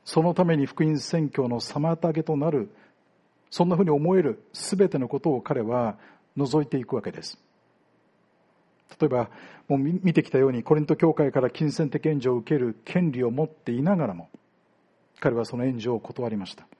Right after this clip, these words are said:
それは、私福-、私腹を肥やすために働きをしている者たちの存在を知っていたからでした。そこでパウロは、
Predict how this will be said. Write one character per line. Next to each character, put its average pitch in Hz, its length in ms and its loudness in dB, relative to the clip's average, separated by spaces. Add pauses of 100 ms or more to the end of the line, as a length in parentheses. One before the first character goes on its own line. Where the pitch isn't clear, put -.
(920)
そ - 140 2
れ 139 60 2
は、 135 340 2 (420)
私 - 240 -2
福-、 180 260 -4
私 - 200 -4
腹 180 260 0
を 160 80 2
肥 160 200 2
や 175 80 2
す - 140 -10
た 139 100 0
め 123 140 -2
に 135 140 0
働 131 440 -2
き 143 60 -2
を 135 80 0
し - 120 -10
て 147 100 -2
い 139 80 2
る 131 80 -6
者 135 180 -4
た 131 100 -4
ち 117 120 -8
の 113 100 -2
存 139 260 -4
在 135 160 -2
を 131 60 -4
知 - 180 -14
っ - 60 -20
て 170 100 -4
い 170 60 -2
た 165 100 -6
か 160 60 -8
ら 139 80 -6
で 165 80 -16
し - 100 -18
た。 - 80 -20 (1080)
そ 165 100 0
こ 156 80 2
で 156 80 4
パ 170 100 2
ウ 151 60 4
ロ 127 100 0
は、 131 300 0